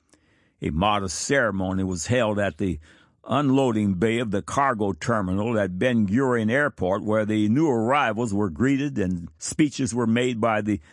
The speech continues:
incredible people that put their hearts and souls and means into making this historic and prophetic day become a reality, end of quote.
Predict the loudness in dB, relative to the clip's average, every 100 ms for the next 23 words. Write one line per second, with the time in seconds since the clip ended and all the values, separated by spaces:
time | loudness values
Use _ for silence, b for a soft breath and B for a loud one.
0 | b -2 0 0 0 0 -2 -4 -2 -2
1 | 0 -2 -2 -2 -6 -2 -2 -2 -2 -2
2 | -2 -4 -2 -2 0 0 0 0 0 0
3 | 2 2 0 -2 b b b -6 -2 0
4 | 0 0 -2 0 0 -2 -4 -4 -4 0
5 | 0 -2 -4 -6 -4 -8 -2 -2 0 -4
6 | -2 0 0 -2 -2 -2 0 0 -2 0
7 | 0 0 -2 -6 -6 -8 -4 -4 -8 -14
8 | -14 -14